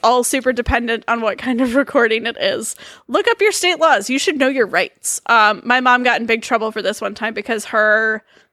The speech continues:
uh, private eye, 'cause my mom is an attorney, and she would find people doing things that they said they couldn't do to prove that they didn't deserve money from their job.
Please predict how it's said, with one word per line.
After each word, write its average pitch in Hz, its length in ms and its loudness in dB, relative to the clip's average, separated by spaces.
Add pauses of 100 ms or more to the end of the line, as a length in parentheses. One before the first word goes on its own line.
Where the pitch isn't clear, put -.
(140)
uh, 180 440 2 (180)
private 208 360 0
eye, 160 400 0 (300)
'cause 226 140 -8
my 233 100 2
mom 190 200 4
is 214 100 -2
an 196 80 -4
attorney, 110 560 -4 (120)
and 226 140 -2
she 226 140 0
would 220 280 0
find 220 320 0
people 233 600 2 (180)
doing 240 260 2
things 240 300 0
that - 140 0
they 226 100 6
said 214 240 0
they - 80 -2
couldn't 220 340 -2
do 226 280 2
to 269 100 0
prove 240 220 0
that 220 120 0
they 226 120 4
didn't 208 240 -4
deserve 220 580 -2 (120)
money 214 360 0
from 220 440 -2 (240)
their 214 240 -2
job. - 380 -2